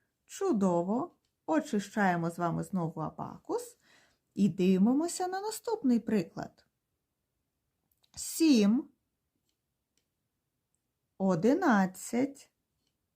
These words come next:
П'ятдесят. Абакус показує число шістдесят вісім. Прекрасно.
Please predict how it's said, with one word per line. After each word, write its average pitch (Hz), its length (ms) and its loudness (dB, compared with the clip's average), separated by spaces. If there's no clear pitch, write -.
П'ятдесят. 220 1400 2
Абакус 247 640 4
показує 190 680 -2
число 190 880 -2
шістдесят 202 1160 0
вісім. 302 720 0
Прекрасно. - 840 -2